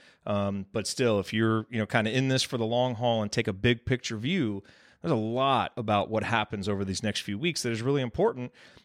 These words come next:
You know, and a lot of it just comes down to foundationally. You know, is there a culture here right now that Mike Woodson has built through three years that is worth saving, or does it need to be blown up and rebuilt? You know, and there's gonna be a certain amount of it that gets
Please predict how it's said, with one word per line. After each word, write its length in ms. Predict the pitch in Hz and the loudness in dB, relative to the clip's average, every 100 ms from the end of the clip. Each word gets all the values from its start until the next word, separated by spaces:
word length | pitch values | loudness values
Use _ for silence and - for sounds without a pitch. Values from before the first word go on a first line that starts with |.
| - | -2
You 100 | 180 | 2
know, 60 | |
and 60 | 175 | 4
a 40 | |
lot 200 | 156 170 | 4 4
of 120 | 214 | 4
it 280 | 180 185 - | 4 2 0
just 200 | 147 165 | -6 -4
comes 220 | - 165 | -2 -2
down 260 | 135 127 165 | 0 0 0
to 120 | - | -2
foundationally. 960 | 170 - 135 131 117 139 - 104 76 - | -4 0 2 2 2 2 0 -6 -12 -14
You 80 | - | -6
know, 120 | 117 113 | -4 -2
is 120 | 135 | 0
there 160 | 190 170 | 2 2
a 60 | |
culture 520 | - - 202 - 143 | 0 0 0 0 -2
here 240 | 101 117 110 | 0 0 2
right 220 | 120 143 | 2 2
now 180 | 131 127 | 2 0
that 100 | 113 | 0
Mike 220 | 120 117 | -2 -2
Woodson 260 | 131 120 113 | -4 -2 -4
has 100 | 98 | -2
built 260 | 131 151 | -2 -2
through 140 | 135 117 | -4 -6
three 240 | 127 110 | -4 -4
years 420 | 98 95 98 104 - - - _ - | -4 -4 -4 -6 -10 -20 -20 _ -2
that 80 | 123 | 0
is 120 | 113 | 2
worth 180 | 139 143 | 2 2
saving, 420 | - 196 107 71 | 2 2 0 -6
or 120 | 123 110 | -6 -2
does 180 | 123 | 0
it 80 | 131 | 2
need 160 | 156 185 | 0 0
to 60 | |
be 100 | 117 | -2
blown 320 | 98 104 98 87 | -4 -2 -2 -2
up 220 | 78 - _ - | -6 -12 _ -4
and 160 | 113 | -2
rebuilt? 520 | 98 90 92 - - - _ _ _ | -2 -2 -4 -4 -10 -20 _ _ _
You 100 | 113 | -2
know, 220 | 110 127 | 2 2
and 160 | 160 123 | 2 0
there's 140 | 127 | 0
gonna 160 | 123 135 | 2 2
be 140 | 135 | 4
a 60 | 123 | 2
certain 300 | - 190 160 | 2 0 0
amount 260 | 139 131 | 0 2
of 80 | 120 | 2
it 140 | 139 - | 0 0
that 80 | 117 | -4
gets 300 | 127 - | -4 -4